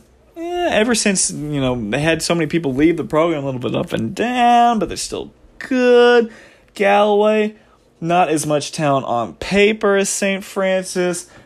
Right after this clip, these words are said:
Quentin Alterman, solid guard. Uh, Andrew Monroe, solid wing type player. And then, of course, Anthony Arrington is a straw that stirs a drink. But Saint Francis, you still have Jusan Holt, who's six six, going to Alabama.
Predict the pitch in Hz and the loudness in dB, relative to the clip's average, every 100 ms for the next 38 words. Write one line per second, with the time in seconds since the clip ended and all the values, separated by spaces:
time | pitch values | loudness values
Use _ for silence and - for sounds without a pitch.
0 | _ - 170 170 151 160 - 160 156 156 | _ -4 -2 0 2 2 0 -2 -2 -2
1 | - - 160 160 143 147 151 156 151 151 | -2 2 4 4 2 4 6 6 4 0
2 | - _ - 127 127 147 151 156 151 143 | -16 _ -4 -2 0 -2 -4 -4 -4 0
3 | 143 147 147 - - _ - - 151 147 | 4 6 4 -2 -20 _ -18 -2 2 2
4 | 135 143 147 139 151 135 - 147 143 139 | 0 -4 -6 -2 0 0 2 2 4 2
5 | - _ - 127 131 123 - 139 - 139 | -2 _ -8 -4 -4 -4 -2 -2 -2 -6
6 | 135 135 85 139 139 131 131 127 127 120 | -6 -6 -2 -2 -2 -4 -6 -4 -4 -4
7 | - 147 139 127 113 - 139 131 123 139 | -2 2 2 2 -2 -2 -2 -2 -4 -2
8 | 139 127 - _ _ - 117 - 151 156 | -2 -4 -8 _ _ -12 -8 -4 -4 -6
9 | - 156 151 - 135 127 - 165 147 143 | -2 0 0 0 -2 -2 2 2 2 0
10 | 131 131 131 127 123 123 120 - 127 120 | 0 2 2 4 2 2 0 -2 -2 -4
11 | - 131 117 - - - _ - 127 120 | -4 -4 -4 -8 -12 -20 _ 0 2 2
12 | - 123 120 113 120 120 120 | 2 4 4 2 -2 -2 -4